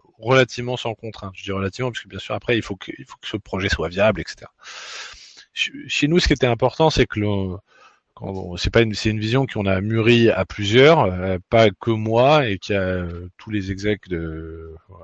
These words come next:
de Darewise ont, ont, ont contribué. Et d'ailleurs, et d'ailleurs, en fait, pas que les execs, tous les membres de Darewise ont, ont, ont alimenté, euh, progressivement. Et on, et on, et on a tous eu, a eu un peu cette tendance à se dire, euh, pff,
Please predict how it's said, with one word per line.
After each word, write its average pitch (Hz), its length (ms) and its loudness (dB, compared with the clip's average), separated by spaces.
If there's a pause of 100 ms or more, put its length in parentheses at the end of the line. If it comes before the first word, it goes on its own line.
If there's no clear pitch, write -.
(140)
de 78 60 -20
Darewise 90 400 0
ont, 80 140 -14 (320)
ont, 82 220 -16 (120)
ont 87 80 -14
contribué. 113 460 2
Et 117 40 8
d'ailleurs, 87 300 0
et 92 80 -10
d'ailleurs, 92 240 0
en 85 40 -6
fait, 87 140 -4 (140)
pas 87 120 -2
que - 120 -12
les 85 140 -8
execs, 104 260 0
tous - 100 -10
les 87 100 -4
membres 98 200 -6
de 90 60 -6
Darewise 92 320 0
ont, 82 120 -12 (680)
ont, - 180 -16
ont 95 180 -6
alimenté, 98 640 2
euh, 85 180 -2 (560)
progressivement. 131 640 4
Et 120 160 4
on, 110 120 2 (300)
et 147 60 -6
on, 151 120 -6 (140)
et 110 80 -8
on 143 100 -4
a 170 100 2
tous - 400 -6
eu, - 100 -4
a 107 120 2
eu 135 220 -2
un 117 120 0
peu 151 160 -6
cette 113 220 -4
tendance 127 480 -2
à 110 60 2
se 98 40 -6
dire, 135 260 4
euh, 101 180 6
pff, - 340 -8